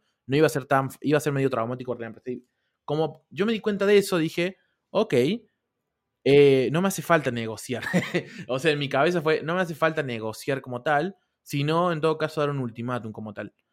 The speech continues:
E hice eso. Agarré y mandé un mail en el que básicamente el mail decía,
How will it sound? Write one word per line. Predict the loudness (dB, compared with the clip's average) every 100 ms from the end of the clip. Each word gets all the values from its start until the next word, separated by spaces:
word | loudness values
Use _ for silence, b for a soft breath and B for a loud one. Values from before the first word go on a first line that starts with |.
| _ _ _ _ _ _ _ _
E | -4
hice | -4 -2
eso. | -4 -4 -8 _ -6
Agarré | 0 0 0
y |
mandé | -2 0 0
un |
mail | 2 2 0
en |
el | -4 -2
que | 0
básicamente | 0 0 -4 -4 -2 0 0
el | -2
mail | -2 -4
decía, | -4 -2 0 0 -2